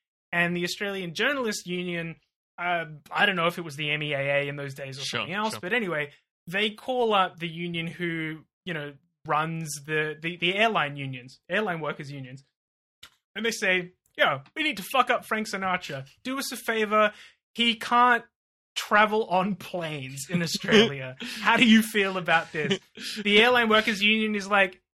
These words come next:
Speaker 1: "Yo, you're a union. I'm a union. I got your back."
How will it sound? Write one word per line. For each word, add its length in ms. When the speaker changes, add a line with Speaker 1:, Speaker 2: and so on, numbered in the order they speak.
Speaker 1:
"Yo, 380
you're 260
a 60
union. 500
I'm 180
a 40
union. 680
I 120
got 220
your 100
back." 360